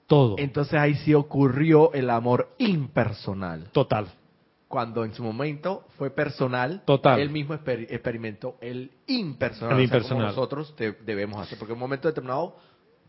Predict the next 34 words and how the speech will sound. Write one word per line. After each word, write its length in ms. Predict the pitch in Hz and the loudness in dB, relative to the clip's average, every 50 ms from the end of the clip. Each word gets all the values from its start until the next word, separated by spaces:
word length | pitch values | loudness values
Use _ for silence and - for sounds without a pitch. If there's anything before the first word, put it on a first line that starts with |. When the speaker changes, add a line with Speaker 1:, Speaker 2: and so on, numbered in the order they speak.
| _ _ _ _ _ _ _ _ - | _ _ _ _ _ _ _ _ -16
Speaker 2:
experimentamos 600 | 110 - - 117 113 113 107 95 110 107 127 135 | -12 -8 -8 -6 -6 -6 -6 -6 -6 -6 -4 -4
el 60 | 127 | -4
personal 460 | - 143 123 - 143 127 135 147 147 - - | -4 -6 -6 -4 -4 -4 -4 -4 -6 -8 -8
y 60 | 127 | -6
debemos 460 | 117 110 101 107 107 113 120 127 123 - _ _ _ _ _ _ _ _ _ _ | -6 -6 -6 -8 -10 -12 -14 -16 -18 -20 _ _ _ _ _ _ _ _ _ _
rumbo, 480 | - 123 156 180 233 247 208 160 135 147 | -6 0 4 4 4 4 4 2 2 2
Speaker 1:
Es 80 | 175 - | 4 6
que 120 | - 240 | 6 6
no 100 | 247 285 | 6 6
Speaker 2:
ir 60 | 294 | 6
por 80 | 285 285 | 6 8
Speaker 1:
debemos. 360 | 294 311 339 - - - - | 8 8 8 8 6 6 4
Speaker 2:
rumbo. 160 | 170 185 208 - - - _ _ _ _ _ | 2 0 -4 -8 -16 -20 _ _ _ _ _
Speaker 1:
Es 160 | - 147 147 - | -4 -4 -2 0
que 180 | - 180 170 | 0 0 2
ese 160 | 196 185 240 214 | 2 2 2 2
es 60 | 202 | 2
el 120 | 220 220 | 2 2
punto, 320 | - - 294 302 226 180 131 | 2 0 0 0 2 2 2
¿ves? 240 | 135 180 214 - - | 2 2 -2 -4 -4
La 180 | 135 143 151 | 0 2 2
mente 320 | 151 165 196 220 220 233 208 | 4 4 4 2 2 2 2
nos 180 | 185 170 139 | 2 0 0
pone 260 | - - 185 185 180 185 | 0 -2 -2 0 0 0
ese 160 | 165 175 170 | -2 -2 -4
tipo 300 | - 175 165 - 170 170 | -6 -6 -6 -2 -2 -2
de 100 | 156 147 | -2 -2
cosas 400 | - 156 156 147 170 170 165 - | -4 -4 -4 -4 -4 -6 -8 -8
que 140 | _ - 139 | _ -6 -4
te 140 | 127 135 123 | -4 -4 -4
pone 260 | - 147 151 156 156 | -2 -2 0 0 -2
como 180 | - 143 127 131 | -2 -2 -2 -2
un 140 | 143 143 | -2 -2
plan 460 | 127 - - 151 151 143 123 107 90 | -2 2 4 4 4 4 2 0 -4